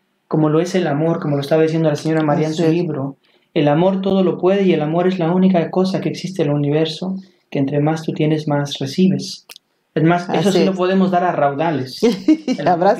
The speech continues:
Speaker 1: claro que
Speaker 2: lleno.
Speaker 1: sí, claro que sí, porque entre más tenemos, más
Speaker 2: Ya,
Speaker 1: damos.
Speaker 2: abrazo lleno, dice.
Speaker 1: Sí,
Speaker 2: Ya.
Speaker 1: y, y obviamente, como lo dice la frase que tenemos ahí en el cuadro que está ahí pegado con, eh, donde está la imagen de Jesucristo,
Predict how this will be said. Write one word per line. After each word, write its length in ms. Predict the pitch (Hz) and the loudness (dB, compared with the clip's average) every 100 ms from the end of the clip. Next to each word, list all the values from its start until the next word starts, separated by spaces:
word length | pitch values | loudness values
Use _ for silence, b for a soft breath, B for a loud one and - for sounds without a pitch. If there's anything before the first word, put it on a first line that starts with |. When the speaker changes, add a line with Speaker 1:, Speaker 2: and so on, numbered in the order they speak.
| 170 | 0
Speaker 1:
claro 100 | 190 | 0
que 80 | 202 | 0
Speaker 2:
lleno. 380 | 196 185 190 254 | 0 0 0 0
Speaker 1:
sí, 80 | 392 339 | 0 0
claro 240 | 330 240 220 | 0 0 0
que 120 | 185 | -2
sí, 100 | - | 0
porque 200 | - 190 | -2 0
entre 200 | 185 - 175 | 0 0 -2
más 140 | 202 | -2
tenemos, 340 | 202 196 202 | 0 2 2
más 140 | - 285 | 2 4
Speaker 2:
Ya, 160 | 330 349 | 4 2
Speaker 1:
damos. 160 | 277 240 | 2 0
Speaker 2:
abrazo 460 | 190 185 208 - | 0 0 0 0
lleno, 520 | 202 196 196 180 156 | 2 2 2 0 0
dice. 420 | 156 185 190 214 190 | 2 2 0 -2 -2
Speaker 1:
Sí, 320 | - 190 196 170 | -2 0 2 4
Speaker 2:
Ya. 100 | 165 | 2
Speaker 1:
y, 120 | 180 | 2
y 40 | |
obviamente, 480 | 185 196 190 190 214 | 2 4 4 2 0
como 200 | 190 165 | 0 2
lo 100 | 165 | 2
dice 360 | 165 185 196 170 | 2 2 2 0
la 220 | 143 139 | 0 -2
frase 340 | - 180 190 | 0 -2 0
que 80 | 185 | -2
tenemos 360 | - 160 165 170 | 0 2 2 2
ahí 100 | 160 | 2
en 80 | 160 | 2
el 100 | 147 | 2
cuadro 360 | 160 170 160 | 0 0 -2
que 80 | 160 | -6
está 160 | - 160 | -6 -4
ahí 140 | 160 | -2
pegado 380 | 165 151 156 151 | 0 2 0 -2
con, 400 | 147 139 139 - | -4 -2 -4 -4
eh, 380 | 143 139 135 160 | -2 -2 -4 -4
donde 160 | 147 143 | -2 -2
está 140 | 151 | -2
la 60 | 151 | 0
imagen 320 | 151 151 147 | 0 -2 -4
de 100 | 139 | -6
Jesucristo, 720 | 139 139 143 175 - 147 | -6 -6 -2 -2 -2 -10